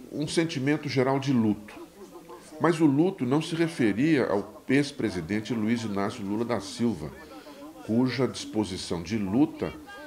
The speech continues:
é invejável, como em toda a sua carreira sindical e política. O sentimento de luto se referia ao judiciário brasileiro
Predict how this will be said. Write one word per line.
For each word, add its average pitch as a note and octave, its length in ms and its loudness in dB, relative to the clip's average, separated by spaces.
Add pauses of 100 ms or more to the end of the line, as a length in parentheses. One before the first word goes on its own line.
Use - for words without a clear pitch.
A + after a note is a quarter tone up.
(140)
é A#2 360 0
invejável, B2 840 0
como B2+ 260 -2
em B2+ 80 -4
toda D3 380 2
a A#2 60 0
sua B2+ 320 -4
carreira F#2+ 480 -2
sindical F#2 760 -4 (640)
e G2 240 0 (600)
política. G#2 560 -2 (600)
O D3 60 -6
sentimento A#2+ 640 0
de B2 160 0
luto C#3 560 2
se D#3+ 160 -2
referia B2 800 0
ao A#2+ 220 -2
judiciário A#2 920 -2
brasileiro E2+ 680 -4